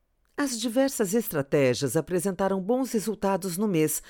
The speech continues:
com destaque para as carteiras de debêntures redeadas e L F S N. O Azequest Altro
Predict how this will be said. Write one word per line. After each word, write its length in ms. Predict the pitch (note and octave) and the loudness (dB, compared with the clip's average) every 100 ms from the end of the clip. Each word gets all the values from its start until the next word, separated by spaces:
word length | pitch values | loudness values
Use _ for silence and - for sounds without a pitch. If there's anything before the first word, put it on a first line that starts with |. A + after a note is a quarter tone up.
| - - | -20 -4
com 180 | E3+ D3+ | 0 2
destaque 640 | B2 - - D3 F#3+ A3+ | 0 -2 2 2 2 -2
para 160 | G3 F3+ | 0 0
as 100 | - | -2
carteiras 600 | F3+ - F3 E3+ D#3 C#3+ | -6 0 2 4 2 2
de 80 | |
debêntures 680 | C#3+ C3 C3+ C3 C3 B2 A2+ | 2 2 2 0 0 -2 0
redeadas 840 | E3 A#2 C3 A#2+ A#2+ C3 G3 - - | 0 0 2 2 2 2 0 0 0
e 100 | B3+ | 2
L 220 | B3+ G#3 | 4 4
F 320 | F3 F3 F#3+ | 4 2 0
S 300 | F3+ G3+ - | 0 0 0
N. 580 | A#3 D3+ B2 A#2 G#2+ G2+ _ _ _ _ _ _ _ _ | 2 2 0 -2 -4 -8 _ _ _ _ _ _ _ _
O 120 | A3+ C4 | 0 2
Azequest 840 | C4+ C4 B3 D3+ C3+ A#2+ - - - | 2 0 0 2 2 2 -4 -4 0
Altro 540 | F#3+ F#3 - C3+ | 2 2 0 -2